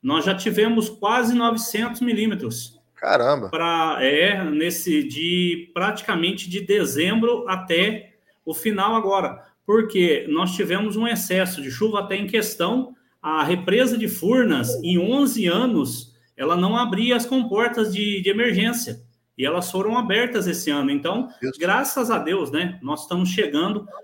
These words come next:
Speaker 1: a essa quantidade de água, porque estava faltando, né? O risco hídrico era muito grande. E estamos chegando aí quase no limite já, para que as represas estejam aí, é, com praticamente noventa e cinco a noventa e oito por cento aí.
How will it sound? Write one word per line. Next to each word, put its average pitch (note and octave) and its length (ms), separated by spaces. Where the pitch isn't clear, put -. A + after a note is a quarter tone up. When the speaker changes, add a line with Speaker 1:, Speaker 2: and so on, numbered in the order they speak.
Speaker 1:
a C#3 80
essa E3+ 240
quantidade F3+ 760
de B2+ 120
água, E3+ 320
porque F3+ 580
estava E3+ 380
faltando, F#3+ 640
né? D#3 180
O D3 140
risco E3+ 320
hídrico F#3+ 280
era G3 140
muito A3 300
grande. G#3 420
E C3+ 80
estamos E3 400
chegando G#3+ 480
aí G#3 300
quase A3+ 320
no B3+ 140
limite B3 520
já, F3 400
para E3 160
que D#3+ 160
as F3+ 160
represas F#3 640
estejam F#3 640
aí, F#3 480
é, D#3 680
com E3 400
praticamente F3+ 640
noventa F#3+ 360
e F3+ 100
cinco F3+ 340
a - 20
noventa G#3+ 320
e - 20
oito G#3+ 220
por B3 100
cento G#3 380
aí. E3 160